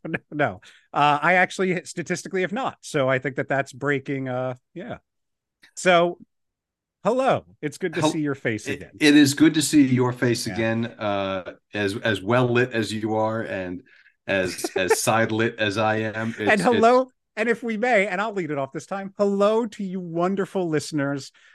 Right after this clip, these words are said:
Speaker 1: who have taken the pause and the hiatus to catch up maybe or, or do something else and are coming back and listening to us.
Speaker 2: Again, we say this every single time. We
Speaker 1: Yeah.
Speaker 2: get, we,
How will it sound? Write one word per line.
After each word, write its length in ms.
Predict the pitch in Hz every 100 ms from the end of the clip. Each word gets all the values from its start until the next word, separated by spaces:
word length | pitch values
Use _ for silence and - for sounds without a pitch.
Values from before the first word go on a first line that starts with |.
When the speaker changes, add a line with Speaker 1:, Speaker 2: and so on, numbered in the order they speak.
| _
Speaker 1:
who 140 | - 165
have 380 | 151 131 120 110 _
taken 500 | - 170 190 185 180
the 80 | 170
pause 460 | - 160 156 156
and 80 | 147
the 80 | 135
hiatus 640 | 131 135 131 135 135 127
to 240 | - 117 107 -
catch 260 | 147 -
up 140 | 143 131
maybe 420 | 139 135 131 131
or, 140 | 110 101
or 100 | 113
do 160 | 117
something 320 | 135 139 131 143
else 240 | 147 143
and 100 | 160 - _ -
are 80 |
coming 360 | 127 - 165 165
back 260 | 165 160 -
and 100 | 175
listening 360 | 180 - 107
to 160 | 107 87
us. 320 | 73 - - _ _
Speaker 2:
Again, 420 | 131 110 85 95 - _ _ _ _
we 300 | 156 151 151
say 200 | 160 160
this 180 | 127 110
every 180 | 92 87
single 260 | - 78 78
time. 220 | - 82
We 80 | 87
Speaker 1:
Yeah. 200 | 92 95
Speaker 2:
get, 80 |
we, 220 | 98 95